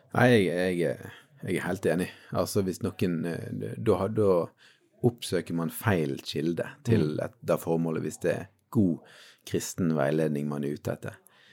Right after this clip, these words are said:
Speaker 1: Men jeg tror kristne kan ha interesse av å høre personer som Peterson, det finnes jo flere,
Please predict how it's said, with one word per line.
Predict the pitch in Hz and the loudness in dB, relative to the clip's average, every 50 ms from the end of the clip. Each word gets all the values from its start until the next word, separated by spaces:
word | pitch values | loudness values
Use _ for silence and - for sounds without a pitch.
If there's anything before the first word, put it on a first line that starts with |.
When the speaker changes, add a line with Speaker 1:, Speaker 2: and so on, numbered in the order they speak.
| - - - - _ _ - - | -20 -20 -20 -20 _ _ -2 2
Speaker 1:
Men | 110 120 131 92 82 76 - | 4 4 4 4 2 -2 -4
jeg | - - 104 - | -6 -6 -6 -6
tror | - - - 175 156 110 85 76 - - | -6 -4 0 4 4 4 4 2 0 -6
kristne | - 90 82 - - - 131 113 | -8 -8 -8 -8 -6 -4 -4 -4
kan | - - 117 101 95 | -2 -2 -2 0 0
ha | 90 87 92 90 | 0 -2 -2 -2
interesse | 87 87 - - 107 107 110 - - - - - - | -2 -4 -4 -2 -2 -2 -2 -4 -6 -10 -6 -4 0
av | - 85 82 85 | 0 2 2 0
å | 82 - | 0 -2
høre | - 92 82 85 90 95 95 92 85 80 - - - _ | -2 -2 0 2 2 2 2 0 0 -2 -4 -6 -12 _
personer | - - 95 - - - 110 98 90 82 80 76 - | -12 -12 -10 -8 -2 0 2 2 2 2 0 -2 -2
som | - - - - 113 90 80 69 69 | -6 -8 -2 0 2 2 2 -2 -4
Peterson, | - - 87 85 - - - - - 85 101 131 120 - | -8 -4 -6 -4 -4 -4 -8 -4 -2 0 0 0 -2 -4
det | - - | -8 -4
finnes | - 92 - - | -4 -4 -4 -4
jo | - - | -6 -4
flere, | - 98 92 82 76 71 104 127 | 0 2 2 2 2 0 -2 -4